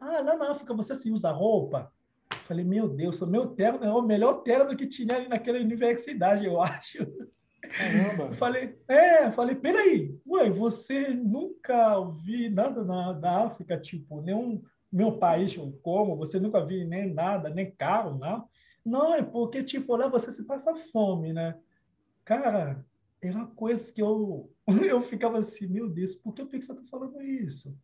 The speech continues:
Speaker 1: Era tristeza, sabe? A-, aí eu falei, "Peraí, eu saí num lugar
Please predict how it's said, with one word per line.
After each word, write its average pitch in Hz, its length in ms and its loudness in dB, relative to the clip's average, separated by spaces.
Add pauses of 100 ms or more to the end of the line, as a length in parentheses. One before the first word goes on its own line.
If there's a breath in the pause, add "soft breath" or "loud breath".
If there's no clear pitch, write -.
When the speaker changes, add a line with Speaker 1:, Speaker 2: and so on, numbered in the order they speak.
(640)
Speaker 1:
Era 233 220 4
tristeza, 214 920 2
sabe? 170 640 0
A-, 185 320 4
aí 202 160 4
eu 226 80 2
falei, 190 260 0
"Peraí, 240 480 -4
eu 247 120 -8
saí 233 220 -8
num 226 120 -6
lugar 185 400 -2